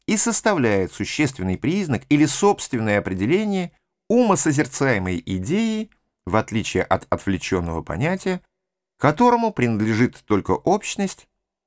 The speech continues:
и от частного явления, которому принадлежит только индивидуальность.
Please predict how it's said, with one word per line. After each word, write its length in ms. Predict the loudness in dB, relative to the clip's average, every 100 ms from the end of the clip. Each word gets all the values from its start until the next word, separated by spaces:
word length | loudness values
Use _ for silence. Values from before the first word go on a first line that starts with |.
| -2
и 100 | 2
от 140 | 2
частного 400 | 2 -2 -2 -4
явления, 720 | -4 -2 0 0 0 -4 -8 -12 _ _
которому 400 | -6 -2 0 0
принадлежит 640 | -2 -2 -2 -4 -2 -4 0
только 420 | -2 0 -4 -6 _ -2
индивидуальность. 1120 | 0 0 -2 0 0 0 -2 -8 -14 -20